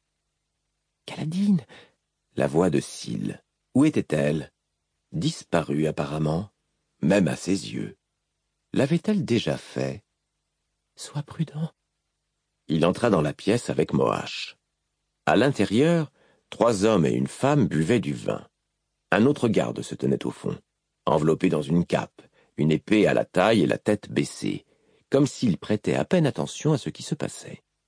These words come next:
Deux des personnes assises, dont la femme, étaient des pâles iris. Kaladin aurait dû s'y attendre, sachant qu'une lame d'éclat était impliquée, mais ce détail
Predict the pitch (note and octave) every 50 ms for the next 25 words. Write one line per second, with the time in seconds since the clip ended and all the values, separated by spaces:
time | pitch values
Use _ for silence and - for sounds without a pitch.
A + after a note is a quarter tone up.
0 | _ _ _ _ _ _ _ _ _ _ _ _ _ _ _ _ _ _ _ _
1 | _ _ _ _ _ _ _ - - - F2+ C3+ C#3+ A#2 A#2+ G#2+ G#2+ F#2+ - -
2 | G#2+ G2+ F#2+ D#2+ D#2 D2+ - - - D3+ F3 F3 C3 D#2+ D2+ E2 F2+ - - -
3 | - - F2 G#2 B2 C3+ C#3+ D3 C#3 B2+ - _ _ _ _ - F#2+ G2 - D3
4 | D3 A2+ F#2+ - - F2+ D#2+ C#2+ B1 C2 - G1+ - A1+ G#1+ G1+ - - - -
5 | - - _ _ _ _ _ _ _ _ _ _ _ _ _ - - F2+ E2+ F2+
6 | F2 F2 A2 A#2 G#2 E2+ D#2 E2 D#2 F#2 F#2 - - D#2+ D2 C2 - - B1+ A1+
7 | A1+ A1+ G#1 A1 A1 - - _ _ _ _ _ - - C#2 C#2 - - F#2+ F2+
8 | - - - C2 C#2+ D#2 E2 F2+ F2 D2+ C#2 C#2+ C#2 - - F#2 G#2 G2+ F2+ D2+
9 | - - - C#2 - - F2 - - - - - - _ _ _ _ _ _ _
10 | _ - - - G2 G#2 - - F3 D3 - F#2+ - - G#2 A#2 C#3+ D3+ D3+ D3
11 | C#3 C3 -